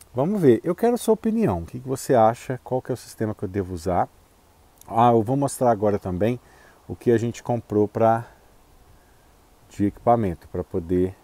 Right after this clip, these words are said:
limpar. Olha, esse é o galão, então, do L'Eau de Javel, né? De vinte litros, que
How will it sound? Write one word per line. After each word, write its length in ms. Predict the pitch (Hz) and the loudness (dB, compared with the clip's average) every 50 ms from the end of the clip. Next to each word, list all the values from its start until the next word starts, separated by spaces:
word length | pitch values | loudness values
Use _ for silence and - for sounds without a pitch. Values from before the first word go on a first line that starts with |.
| _ _ - - | _ _ -18 -12
limpar. 440 | 98 87 95 98 92 - - - - - | -10 -8 -8 -8 -8 -8 -8 -8 -6 -2
Olha, 240 | 123 123 123 113 113 | 0 2 4 6 6
esse 260 | 127 139 135 - 156 | 6 4 4 6 8
é 40 | 147 | 8
o 60 | 143 | 10
galão, 440 | - 139 131 120 117 113 113 110 107 | 10 10 10 10 10 8 6 6 4
então, 260 | 107 - 113 107 101 | 2 2 0 0 2
do 100 | 95 98 | 2 2
L'Eau 160 | 95 98 95 | 4 4 2
de 100 | 90 92 | 2 4
Javel, 600 | 95 92 90 87 87 90 90 90 95 110 156 196 - - - - - - _ _ _ _ _ - - - | 4 4 4 4 4 4 4 6 6 4 4 2 -2 -6 -16 -20 -20 -20 _ _ _ _ _ -20 -16 -10
né? 320 | 82 87 90 101 123 151 - - - - _ _ _ _ _ _ _ _ _ _ _ _ _ _ _ _ _ _ _ _ | -6 -4 -2 -2 -4 -4 -6 -12 -20 -20 _ _ _ _ _ _ _ _ _ _ _ _ _ _ _ _ _ _ _ _
De 120 | - 78 78 | -16 -16 -14
vinte 480 | 73 71 71 82 101 131 135 - - | -14 -14 -10 -8 -8 -8 -8 -8 -8
litros, 720 | 104 95 85 87 87 95 110 - - - 156 175 175 - | -6 -4 -2 -2 0 -2 -2 -4 -6 -8 -8 -6 -6 -8
que 500 | - - - - - 123 123 135 160 185 | -12 -16 -10 -4 0 0 2 2 0 0